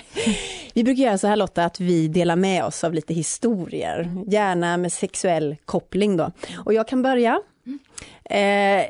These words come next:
jag dejtar nämligen en kille som heter Kalle. Och, eh, han lagar inte mat. Hans kylskåp, det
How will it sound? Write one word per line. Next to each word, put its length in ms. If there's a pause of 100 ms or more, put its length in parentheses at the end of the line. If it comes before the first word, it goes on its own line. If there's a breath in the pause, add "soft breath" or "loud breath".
(160)
jag 340
dejtar 340
nämligen 240
en 40
kille 260
som 120
heter 240
Kalle. 460 (1040)
Och, 280 (160)
eh, 180
han 240
lagar 480
inte 400
mat. 540 (640 loud breath)
Hans 280
kylskåp, 520
det 220